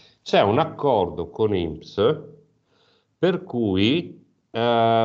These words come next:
av-, la trasmissione dei dati, il, il certificato introduttivo,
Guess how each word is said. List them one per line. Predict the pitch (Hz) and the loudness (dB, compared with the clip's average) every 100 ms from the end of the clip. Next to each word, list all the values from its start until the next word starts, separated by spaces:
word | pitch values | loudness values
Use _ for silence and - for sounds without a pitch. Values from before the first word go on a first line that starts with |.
| 110 - - _ _ _ _ _ _ _ _ | 0 -6 -20 _ _ _ _ _ _ _ _
av-, | - 143 139 135 - | 0 0 0 -8 -12
la | 135 151 | -4 -4
trasmissione | 156 156 156 135 151 147 - 175 196 185 143 | -2 -2 -2 0 -2 -2 -4 -2 0 0 0
dei | 139 147 | 0 -2
dati, | 107 90 92 | 0 -2 -2
il, | 101 110 110 | -8 -8 -10
il | 113 113 | -10 -8
certificato | 131 120 131 135 180 175 | -10 -8 -6 -2 -2 -2
introduttivo, | 156 131 120 113 - 87 76 73 - | -4 -6 -6 -12 -12 -12 -12 -14 -20